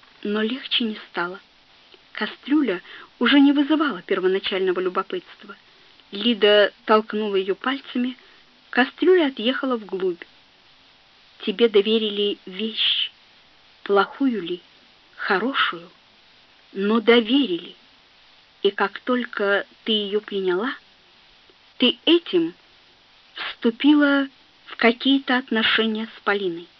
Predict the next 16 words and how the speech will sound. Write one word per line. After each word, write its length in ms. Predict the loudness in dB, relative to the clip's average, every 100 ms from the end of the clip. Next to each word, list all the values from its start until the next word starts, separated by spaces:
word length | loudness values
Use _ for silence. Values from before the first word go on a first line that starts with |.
| _ _ _ _ _ _ _ _ _ _
И 140 | -4 2
заглядывать 720 | 2 2 -2 -2 -2 -4 -8
в 80 | -10
кастрюлю 720 | -10 -10 -16 0 0 0 -6 _ _ _ _ _ _ _ -12
нечестно. 880 | -4 -2 -2 -2 0 -2 -4 -20 -20 -20 _ _ _ _ _ _ _ _ _ _ _ _ _ _ _ _ _ _ _ -6
И 100 | -6
всё 440 | -6 -8 -6 -4
же, 180 | -6 -8 -12 _ _ _ _ _ _ _ -8
что 420 | -2 -2 0 -2
там 260 | 0 2 8
может 340 | 8 8 4
быть?» 260 | 2 -2 -4 -20 _ _ _ _ _ _ _ _ _ _ _ _ _ _
Любопытство, 1080 | -6 2 4 2 2 -4 -4 -12 0 0 0 -4
заложенное 720 | 4 4 6 2 2 0 0
в 60 |
людях, 340 | 0 0 0